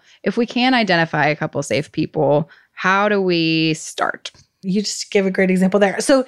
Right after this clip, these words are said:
Speaker 2: the two things, okay, so the two ways I like to look at starting the conversation, one is that I think we have to be willing to mo-, right? Like, vulnerability begets vulnerability,
Speaker 1: Mm-hmm.
Speaker 2: right? And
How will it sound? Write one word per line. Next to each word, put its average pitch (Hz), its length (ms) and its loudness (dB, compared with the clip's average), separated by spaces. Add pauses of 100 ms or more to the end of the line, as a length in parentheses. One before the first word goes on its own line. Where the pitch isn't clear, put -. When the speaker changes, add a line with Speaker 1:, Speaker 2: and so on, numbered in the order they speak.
(320)
Speaker 2:
the 262 100 4
two 320 220 4
things, 359 400 4 (100)
okay, 240 220 2
so 262 180 2
the 208 260 0
two 330 300 4
ways 330 200 6
I 226 100 6
like 226 160 6
to 214 100 0
look 202 180 2
at 196 280 -2
starting 208 460 2
the 208 60 2
conversation, 180 760 0 (540)
one 254 460 4
is 226 240 2
that 208 180 4
I 214 80 4
think 208 240 0
we 226 200 4
have 196 240 0
to - 80 -2
be 208 120 4
willing 190 300 4
to 196 100 0
mo-, 185 220 2 (100)
right? 214 220 4
Like, 208 180 0
vulnerability 214 500 4
begets 180 360 -2
vulnerability, 170 520 -2
Speaker 1:
Mm-hmm. 180 260 8
Speaker 2:
right? 196 200 4
And 240 220 6